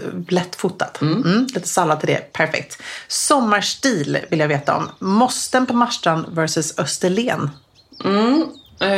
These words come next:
Speaker 2: kan inte du hjälpa mig med Marstrand här så kan vi göra versus lite?
Speaker 1: Ja, okej. Mm, det är
Speaker 2: Mm.
Speaker 1: bra. Mm, du börjar med Österlen.
Speaker 2: Birkenstock?
Speaker 1: Mm. Mm, eh, sneakers.
Speaker 2: Ja.
Speaker 1: Mm.
Speaker 2: Ja, men lite så är det
Speaker 1: Mm.
Speaker 2: faktiskt.
Speaker 1: Mm.
Speaker 2: För att Falsterbo så är det mycket mer sand.
Speaker 1: Ja,
Speaker 2: Österlen,
Speaker 1: båt.
Speaker 2: Skåne,
Speaker 1: Ja.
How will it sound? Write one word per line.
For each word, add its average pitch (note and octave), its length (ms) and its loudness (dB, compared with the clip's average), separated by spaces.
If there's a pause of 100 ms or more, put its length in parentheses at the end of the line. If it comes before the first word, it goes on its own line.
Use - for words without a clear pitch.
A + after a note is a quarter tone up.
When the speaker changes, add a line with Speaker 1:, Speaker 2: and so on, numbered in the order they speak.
(100)
Speaker 2:
kan B3+ 140 -2
inte C4+ 100 2
du C4+ 120 4
hjälpa A#3 180 2
mig F3 160 0
med F3 40 0
Marstrand A3 340 2
här C#3+ 80 2
så - 80 -6
kan F#3 120 0
vi F#3 60 2
göra D3+ 160 2
versus C#3 520 0
lite? A#3+ 120 4
Speaker 1:
Ja, D#4 160 6
okej. F#3 200 0
Mm, G#3+ 140 0
det G#3 60 2
är - 20 4
Speaker 2:
Mm. C#4+ 40 2
Speaker 1:
bra. C#3 140 0 (720)
Mm, F4 120 0 (160)
du A#3+ 80 2
börjar G#3 160 4
med F3 80 2
Österlen. F3 240 2
Speaker 2:
Birkenstock? G#3+ 540 0
Speaker 1:
Mm. G3 320 0 (360)
Mm, G3 1300 2 (360)
eh, E3 60 -2
sneakers. - 480 -2 (260)
Speaker 2:
Ja. - 220 2 (100)
Speaker 1:
Mm. E3+ 160 0
Speaker 2:
Ja, G#3+ 80 4
men E4+ 160 4
lite F#4 200 2
så F#4 80 2
är F4+ 40 4
det - 40 4
Speaker 1:
Mm. C#4+ 120 2
Speaker 2:
faktiskt. G3 320 2
Speaker 1:
Mm. A3+ 240 0
Speaker 2:
För G#3+ 120 -2
att G#3+ 80 -4
Falsterbo A#3+ 380 0
så B3 100 0
är A3+ 40 0
det A3 60 0
mycket G#3+ 160 -2
mer F3+ 140 2
sand. E3+ 520 0
Speaker 1:
Ja, F3+ 260 4 (200)
Speaker 2:
Österlen, F#3 400 4
Speaker 1:
båt. F3+ 100 0
Speaker 2:
Skåne, E3 920 0
Speaker 1:
Ja. E3+ 60 4